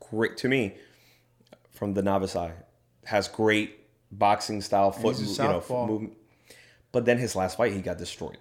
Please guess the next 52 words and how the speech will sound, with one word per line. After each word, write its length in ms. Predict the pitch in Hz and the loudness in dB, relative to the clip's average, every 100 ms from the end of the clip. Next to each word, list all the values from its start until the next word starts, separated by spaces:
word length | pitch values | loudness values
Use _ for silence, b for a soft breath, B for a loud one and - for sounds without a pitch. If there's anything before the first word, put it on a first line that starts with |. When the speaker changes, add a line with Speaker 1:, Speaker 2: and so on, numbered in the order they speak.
| _ _ _ b b b _ | _ _ _ b b b _
Speaker 1:
So 480 | - 107 95 92 90 | -4 4 4 4 2
we'll, 160 | 107 113 | 2 2
you 60 | |
know, 60 | 120 | 2
Speaker 2:
So, 80 | 101 | 4
Speaker 1:
we'll 100 | 104 | 8
have 120 | 147 | 8
Speaker 2:
yo, 40 | |
Speaker 1:
to 60 | 165 | 6
see. 120 | - | 4
Speaker 2:
sometimes 400 | - 180 185 175 | 2 0 0 0
you 80 | 139 | -2
just, 260 | 127 123 - | -4 -4 -6
you 120 | 117 | -8
could 120 | 139 | -4
have 140 | 131 120 | -4 -4
the 60 | |
best 280 | 113 123 - | -4 -4 -4
camp 220 | 131 135 | -8 -8
and 100 | 131 | -10
you 100 | 104 | -12
just 160 | 101 - | -12 -12
don't 160 | 101 | -12
show 200 | 104 107 | -10 -10
up 120 | 104 - | -10 -10
that 180 | 120 - | -14 -10
day. 180 | 98 | -8
Speaker 1:
Yeah, 480 | 87 87 - _ 82 | -8 -10 -16 _ -20
yeah. 60 | - - _ _ _ | -20 -20 _ _ _
Speaker 2:
Just 200 | - 113 | -2 2
like 100 | 151 | 2
Speaker 1:
Cowboy, 80 | 151 | 2
Speaker 2:
having 180 | 156 160 | 2 2
a 40 | |
Speaker 1:
Cowboy 140 | 110 135 | 2 2
Speaker 2:
bad, 80 | - | 2
Speaker 1:
says 160 | 90 | -2
that 120 | 85 - | -6 -8
shit 180 | 92 | -8
Speaker 2:
it's 80 | 87 | -6
Speaker 1:
all 40 | 82 | -4
the 60 | |
Speaker 2:
just 100 | 147 | -4
Speaker 1:
time. 80 | - | -2
Speaker 2:
like 60 | 143 | -2
having 220 | 135 143 | -2 -4
a 40 | 127 | -4
bad 280 | 123 123 | -4 -2
day 120 | 127 127 | -2 -4
in 80 | |
the 80 | 123 | -6
gym. 340 | 120 139 120 | -4 -4 -6